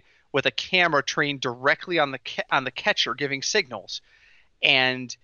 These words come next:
he had an empty trash can next to him. And when he saw a particular signal or particular set of signals, he would bang the trash can.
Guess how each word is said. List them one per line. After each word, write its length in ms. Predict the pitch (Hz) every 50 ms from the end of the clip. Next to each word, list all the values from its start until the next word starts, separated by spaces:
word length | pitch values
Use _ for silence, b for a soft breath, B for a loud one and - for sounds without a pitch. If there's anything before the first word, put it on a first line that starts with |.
| _ _ _ _ _ _ _
he 160 | - - 170
had 160 | 143 175 180
an 120 | 165 156 -
empty 300 | - 180 208 - - 185
trash 460 | - - - - 185 196 208 - - -
can 260 | - 170 143 131 135
next 240 | 131 123 - - -
to 100 | - 117
him. 360 | 110 120 113 110 110 117 117 _ _ _ _ _ _ -
And 120 | 143 135 127
when 100 | 139 139
he 160 | - 160 170
saw 380 | - - - - 202 208 208 202
a 60 | - 156
particular 640 | - - 160 - - - 196 - - 190 180 175
signal 480 | - - - - - 185 - - 151 139 143
or 140 | - 151 135
particular 440 | - - - - 175 - 160 156 139
set 200 | - - 196 202
of 40 | -
signals, 320 | - 156 139 143 131 -
he 100 | - 160
would 280 | 151 147 131 120 _ -
bang 320 | 151 139 143 156 156 151
the 80 | 143 -
trash 400 | - - 160 156 156 143 - -
can. 300 | - - 110 98 92